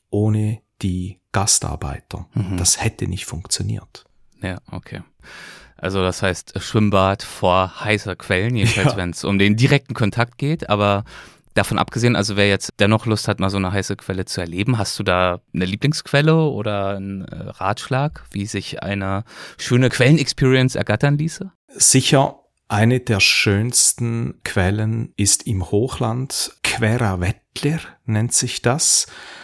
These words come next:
Speaker 1: Also H V geschrieben, Hveravellir und Doppel-L ist ja immer Tl.
Speaker 2: Ja.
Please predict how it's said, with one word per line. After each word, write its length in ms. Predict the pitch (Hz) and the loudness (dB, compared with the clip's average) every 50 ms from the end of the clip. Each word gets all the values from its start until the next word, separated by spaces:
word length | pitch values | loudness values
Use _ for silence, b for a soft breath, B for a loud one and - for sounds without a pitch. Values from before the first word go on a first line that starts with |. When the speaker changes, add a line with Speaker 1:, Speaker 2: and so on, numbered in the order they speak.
| B B B B B B | B B B B B B
Speaker 1:
Also 880 | - 92 98 98 - 104 92 90 90 90 90 90 87 87 90 - - _ _ - | 0 2 2 4 4 4 4 4 4 4 4 4 2 2 0 -4 -10 _ _ -8
H 300 | - - - 98 95 98 | -4 0 2 4 4 4
V 300 | 95 - 98 87 101 131 | 4 4 2 2 2 2
geschrieben, 580 | - - - - - 123 131 131 - 143 139 - | 0 0 0 0 0 0 -2 -2 -2 -4 -4 -6
Hveravellir 840 | - - - 107 101 104 92 87 104 120 - _ - - 131 139 151 143 - - - | -6 -4 -2 -2 0 0 0 0 0 -2 -2 _ -6 -2 -2 -2 -2 -4 -8 -8 -6
und 420 | 113 87 85 82 - - - - _ _ _ - | -4 -4 -4 -6 -8 -12 -16 -18 _ _ _ 0
Doppel-L 600 | 113 107 - - - 110 104 104 101 98 107 107 | 0 0 0 2 0 2 2 2 2 0 0 0
ist 120 | 98 - | 0 0
ja 100 | - 92 | 0 0
immer 240 | 98 110 107 - - | 0 -2 -2 -4 -2
Tl. 300 | - - 131 135 - - B B B B B B B B | 0 2 2 2 2 -4 B B B B B B B B
Speaker 2:
Ja. 280 | - 101 95 98 117 | -8 -8 -6 -8 -10